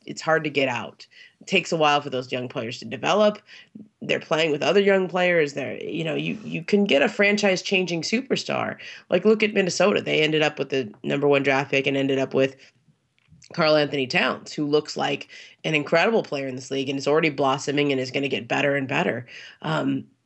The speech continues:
that's the same year the Lakers got D'Angelo Russell. So if the Lakers would have got as lucky as the Timberwolves, uh, you know, if they would have been number one and the, and the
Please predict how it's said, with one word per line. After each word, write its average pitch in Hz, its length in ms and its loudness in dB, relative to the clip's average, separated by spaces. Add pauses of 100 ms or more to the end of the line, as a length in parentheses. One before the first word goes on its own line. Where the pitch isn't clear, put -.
that's 214 320 0
the 185 80 -4
same 175 240 4
year 170 120 4
the 170 80 0
Lakers 160 320 2
got 151 180 0
D'Angelo 151 400 0
Russell. 156 380 -2
So 143 340 0
if - 380 -2 (420)
the 165 100 2
Lakers 180 360 2
would 175 100 4
have 165 60 4
got 165 180 4
as 151 100 -2
lucky 175 300 0
as 175 140 0
the 165 80 -6
Timberwolves, 226 800 2 (280)
uh, - 60 -6
you - 180 -4
know, 170 80 2
if 170 80 -4
they 180 120 0
would 208 120 0
have 185 120 0
been 190 140 0
number 190 220 2
one 196 280 4
and 165 160 -2
the, 143 240 -2
and 147 180 -4
the 139 200 -2